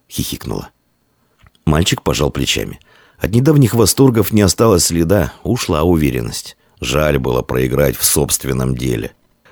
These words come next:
Только приятно было, что его не оставили одного, что кто-то нашёлся поддержать его. Он был за это благодарен. "Спасибо", — робко произнёс Амвросий. Потупил взгляд. "Ничего".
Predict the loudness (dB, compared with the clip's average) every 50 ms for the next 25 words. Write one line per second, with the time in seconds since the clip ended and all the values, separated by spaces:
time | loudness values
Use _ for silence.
0 | _ _ _ 2 2 4 2 2 2 4 4 4 4 2 2 0 0 2 4 4
1 | 4 2 2 0 2 2 4 4 4 4 4 4 2 2 2 0 0 0 0 0
2 | 2 2 2 2 2 2 0 0 0 2 2 2 0 0 -2 -6 -10 -10 -10 -10
3 | -12 -12 _ -4 -4 -4 -2 -2 -4 -4 -2 -4 -4 -4 -6 -4 -2 0 2 2
4 | 2 2 2 0 -2 -2 -4 -6 -6 -6 -6 -8 -8 -6 -6 -6 -6 -6 -6 -6
5 | -8 -10 -10 -10 -10 -12 -14 _ _ _ _ _ _ _ _ 2 2 4 4 4
6 | 2 4 2 2 2 0 0 0 0 0 0 -2 -2 -2 -2 -4 -4 -6 -8 -12
7 | _ _ _ _ _ _ _ _ _ -14 -4 0 0 0 0 2 2 2 2 2
8 | 2 0 0 -4 -4 -2 -2 -2 -2 -2 -6 -4 -2 -2 -2 0 0 -2 -2 -2
9 | -2 -2 -2 -2 -2 -2 -2 -2 -4 -8 -12 -14 _ _ _ _ _ _ -10 -8
10 | -8 -8 -8 -6 -4 -4 -4 -6 -8 -10 -10 -12 -12 -14 _ _ _ _ -20 _
11 | _ _ _ _ _ _ _ _ -6 -2 -2 -2 0 0 0 0 0 -2 -4 -6